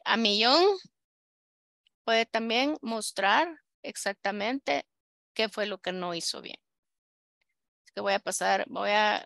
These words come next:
compartir, dejar de compartir, voy a tomar la lista. Pues sí, ni modo, vamos a tomar lista porque, pues sí, hoy todo también es clase.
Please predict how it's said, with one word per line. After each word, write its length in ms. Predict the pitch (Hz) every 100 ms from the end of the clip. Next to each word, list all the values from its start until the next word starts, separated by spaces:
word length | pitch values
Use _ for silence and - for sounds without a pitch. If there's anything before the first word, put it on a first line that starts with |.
| _
compartir, 680 | 196 190 160 - 202 220 214
dejar 320 | 185 180 175
de 80 | 196
compartir, 400 | 202 - - 262
voy 140 | 220
a 40 | 202
tomar 300 | 214 208 196
la 100 | 175
lista. 920 | 226 294 - - - - 262 262 - - _
Pues 120 | 190
sí, 200 | - 226
ni 100 | 233
modo, 280 | 196 233 240
vamos 220 | 214 208
a 60 | 196
tomar 260 | - 196 185
lista 300 | 226 - -
porque, 420 | - 170 - 170 _ -
pues 120 | 180
sí, 180 | 220 220
hoy 200 | - 190
todo 160 | - 196
también 240 | 185 185
es 100 | 190
clase. 400 | - - 202 -